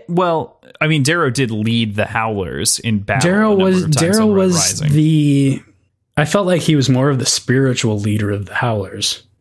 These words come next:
Speaker 2: He never, he was never, he was never the, the head of the Howlers. He
Speaker 1: No,
Speaker 2: was
Speaker 1: no.
Speaker 2: the reason for the existence of the Howlers, but Sever was the head.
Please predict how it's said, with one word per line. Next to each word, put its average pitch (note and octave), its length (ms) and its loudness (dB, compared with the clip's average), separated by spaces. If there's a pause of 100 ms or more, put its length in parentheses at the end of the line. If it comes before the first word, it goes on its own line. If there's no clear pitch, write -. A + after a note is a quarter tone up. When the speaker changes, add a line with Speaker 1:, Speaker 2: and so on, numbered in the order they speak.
(280)
Speaker 2:
He - 160 0
never, D3 520 2
he - 340 -2
was C3+ 200 2
never, C3+ 680 0 (480)
he - 180 -2
was C#3 160 4
never C#3+ 260 2
the, A#2+ 240 -4 (220)
the A#2+ 300 0
head B2+ 420 0
of A#2 380 -2
the A2 120 0
Howlers. - 800 -6 (520)
He F#3 140 2
Speaker 1:
No, A3+ 160 4
Speaker 2:
was D#3+ 120 2
Speaker 1:
no. D#3+ 60 2
Speaker 2:
the C3+ 100 2
reason B2+ 460 2
for C3 160 0
the A2 180 0
existence A#2 560 2
of G#2 100 -2
the G#2+ 100 0
Howlers, G2+ 420 -2
but G#2 120 -4
Sever C3 320 0
was G#2 200 -2
the G2+ 80 -6
head. G#2 320 -4